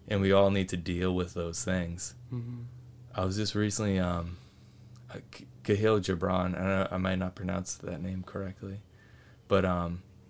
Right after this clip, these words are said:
Speaker 1: the poet who, or writer who, and painter who wrote The Prophet, in one of his poems on freedom, it talks about how, and I've mentioned this before, but it talks about how the tyrant, like,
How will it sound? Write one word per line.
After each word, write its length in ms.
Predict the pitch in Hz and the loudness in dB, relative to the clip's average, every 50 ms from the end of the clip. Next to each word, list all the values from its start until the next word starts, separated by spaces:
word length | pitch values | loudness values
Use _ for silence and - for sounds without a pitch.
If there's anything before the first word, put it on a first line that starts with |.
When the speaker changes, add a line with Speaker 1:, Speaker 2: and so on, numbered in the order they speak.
| - - | -14 -6
Speaker 1:
the 80 | - 98 | -6 -4
poet 380 | 92 - 95 95 95 90 - | 0 2 2 4 4 2 0
who, 540 | 98 98 95 92 92 90 90 87 87 87 87 92 - - - - - - | 0 0 2 2 2 2 0 0 -2 -4 -8 -10 -14 -18 -20 -16 -4 2
or 100 | - 101 | 2 2
writer 460 | 92 87 95 95 95 92 90 87 90 | 4 4 4 4 4 4 4 2 2
who, 180 | 92 101 98 - - - | 2 0 -4 -4 -4 -8
and 160 | - 92 90 | -6 -6 -4
painter 340 | - 98 92 90 87 - 87 | -2 0 -2 0 0 -2 -4
who 200 | 92 92 92 92 | -2 0 0 0
wrote 340 | 87 90 95 92 90 - - | 2 2 2 2 2 0 -2
The 80 | 87 80 | -6 -6
Prophet, 560 | - - 87 87 90 - - 110 113 - - - - - - - - - - - - - - - - - - - - - - - | -4 -2 -2 -2 -4 -4 -2 -2 -2 -4 -6 -14 -20 -20 -20 -20 -20 -20 -20 -20 -20 -20 -20 -20 -20 -20 -20 -20 -20 -18 -8 -4
in 180 | 110 101 104 104 | 0 0 2 4
one 140 | 107 110 | 4 4
of 120 | 113 110 98 | 2 2 4
his 160 | 104 95 90 | 2 2 2
poems 380 | - - 101 101 101 95 92 92 | 2 0 2 2 4 2 2 0
on 120 | 90 85 | -2 -4
freedom, 600 | - - - 101 101 98 90 87 85 85 87 90 - - - - | -2 0 2 4 4 4 4 2 -2 -2 -6 -8 -12 -18 -14 -6
it 100 | - 95 | -6 -4
talks 320 | - - 98 98 95 - | 2 4 4 4 4 2
about 240 | - 95 95 92 92 | 2 4 6 6 6
how, 440 | 95 90 90 87 87 85 82 85 - - - - - - - | 4 4 4 4 4 2 0 -2 -6 -12 -20 -20 -20 -14 -4
and 80 | - 104 | 0 0
I've 100 | 98 95 | 2 4
mentioned 280 | 107 110 110 - - 107 | 4 2 2 2 0 -2
this 80 | 98 | -2
before, 360 | - 92 - - - 101 95 | -4 -6 -6 0 2 4 4
but 80 | 90 87 | 4 2
it 60 | 87 - | 0 0
talks 240 | - 95 95 - | 0 -2 0 0
about 160 | - 101 98 98 | 2 2 2 4
how 220 | 95 92 92 90 | 6 6 4 4
the 100 | 85 82 | 2 -2
tyrant, 640 | - - - - 95 101 101 104 107 113 117 120 - - - - - - - - - - - - - - - - - - | -10 -6 0 4 6 6 6 6 4 2 0 -2 -4 -6 -16 -20 -20 -20 -20 -20 -20 -20 -20 -20 -20 -20 -20 -16 -6 -2
like, 420 | 95 92 90 87 82 - - - | 0 2 2 2 0 -4 -10 -20